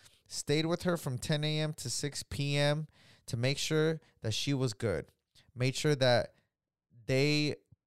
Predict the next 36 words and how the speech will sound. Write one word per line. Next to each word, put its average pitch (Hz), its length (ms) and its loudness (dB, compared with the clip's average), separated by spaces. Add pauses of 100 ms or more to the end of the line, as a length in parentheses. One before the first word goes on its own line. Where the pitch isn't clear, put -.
(300)
actually 170 340 0
pulled 165 360 0
a 131 40 -2
mission. 117 640 -2
She - 160 -4
went 135 240 -2
back 135 220 4
to 165 100 -6
the 139 80 -4
Airbnb, 117 680 0
somehow 175 460 2
found 135 460 0
her 127 180 -2
car, 120 540 4 (340)
her, 123 480 6
her 113 340 2
phone, 143 560 0
and 135 220 -2
her, 135 460 2 (500)
uh, 123 160 4
credit 151 360 0
cards. 107 480 0 (320)
And 123 120 -4
because 160 320 0
of 156 80 -4
that, 143 180 2
was 120 140 0
able 135 240 -2
to - 120 -10
get 123 360 0
home 117 460 0 (360)
and 110 540 0 (560)
be 123 160 -6
safe 117 340 -2
and 101 100 -14
sound. - 360 -12